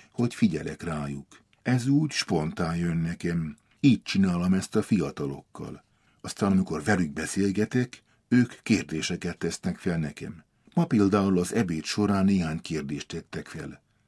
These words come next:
Odáig menően kérdeztek, hogy miként gyóntatok. Ők aztán nem szemérmesek, egyenes kérdésekkel jönnek, és egy fiatalnak mindig az igazsággal kell válaszolni.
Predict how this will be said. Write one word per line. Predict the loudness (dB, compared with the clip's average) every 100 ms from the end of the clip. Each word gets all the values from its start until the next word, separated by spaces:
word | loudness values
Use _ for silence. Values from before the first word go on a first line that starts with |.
| _ _
Odáig | 2 4 4 2 0
menően | -2 0 0 -2 -10
kérdeztek, | -8 -6 -4 -4 -2 -4 -4 -10 -20 _
hogy | -2
miként | 4 4 8 8 8
gyóntatok. | 4 2 -6 -10 -12 -14 -20 _ 0
Ők | 0 2
aztán | -2 2 4
nem | 4 2
szemérmesek, | -2 0 0 0 -4 -6 -6 -6 -8 _ _ _
egyenes | 2 2 -2 -4 -4
kérdésekkel | -4 -4 -4 -4 -6 -8 -8 -6
jönnek, | -4 -4 -4 -6 -10 -20 _ _ _
és | -2 2
egy | 0 2
fiatalnak | 4 6 4 4 4 4 4 2
mindig | 4 4 4
az | 2
igazsággal | 2 0 -2 -6 -8 -8 -8 -8 -8
kell | -4 -6 -4
válaszolni. | -6 -6 -8 -10 -10 -8 -8 -12